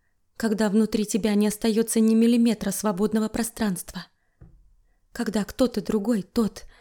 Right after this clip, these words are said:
для кого ты желанна до боли, заполняет каждый твой миллиметр.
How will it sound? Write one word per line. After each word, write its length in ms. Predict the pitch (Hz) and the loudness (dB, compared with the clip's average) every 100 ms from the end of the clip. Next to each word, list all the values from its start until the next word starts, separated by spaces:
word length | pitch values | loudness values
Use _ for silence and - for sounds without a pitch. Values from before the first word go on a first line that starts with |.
| - - - | -20 -16 -2
для 160 | 208 | 0
кого 240 | 220 233 233 | 2 4 4
ты 180 | 233 208 | 4 2
желанна 520 | 214 226 226 190 190 | 4 4 2 2 0
до 140 | 202 | -2
боли, 360 | 185 240 196 180 _ _ _ - | 2 2 2 -4 _ _ _ -4
заполняет 640 | 226 254 254 247 240 220 226 | 2 2 4 2 2 0 -2
каждый 380 | 226 208 196 | -4 -4 -4
твой 260 | 226 202 214 | -6 -2 -2
миллиметр. 560 | 220 214 226 196 - | -2 -2 -4 -6 -10